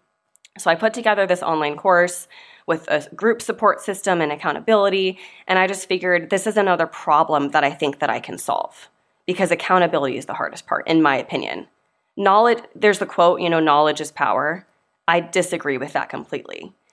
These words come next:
If knowledge was power, we would all have the muscles that we want. We would all not have the debt that we didn't want to have. We would not be in credit card debt.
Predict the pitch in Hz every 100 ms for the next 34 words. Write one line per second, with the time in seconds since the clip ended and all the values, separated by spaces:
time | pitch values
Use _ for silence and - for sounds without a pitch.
0 | _ _ _ - 214 208 202 208 262 269
1 | 233 220 - 180 180 147 143 156 - _
2 | _ _ - 226 240 254 - 196 196 196
3 | 202 214 214 _ _ - 190 175 180 170
4 | 170 170 147 165 - 170 151 143 147 180
5 | - - _ _ _ _ 190 214 202 220
6 | 208 185 - _ - 196 196 185 - -
7 | - 190 165 190 185 175 175 151 - 170
8 | 165 160 160 156 151 151 165 143 151 160
9 | 180 165 165 170 170 156 165 160 156 147
10 | 135 - 151 147 143 143 160